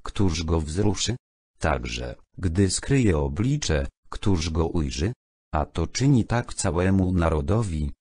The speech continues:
jako każdemu człowiekowi”. Psalm czwarty, werset dziewiąty. „W pokoju się i położę i zasnę,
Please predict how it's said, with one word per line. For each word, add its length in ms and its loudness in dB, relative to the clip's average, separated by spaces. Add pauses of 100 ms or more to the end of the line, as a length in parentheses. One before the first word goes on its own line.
(140)
jako 440 0
każdemu 680 0
człowiekowi”. 960 0 (540)
Psalm 480 0
czwarty, 520 0
werset 460 0
dziewiąty. 800 -2 (240)
„W 100 -16
pokoju 560 2
się 220 0
i 300 0
położę 640 2
i 200 0
zasnę, 640 -2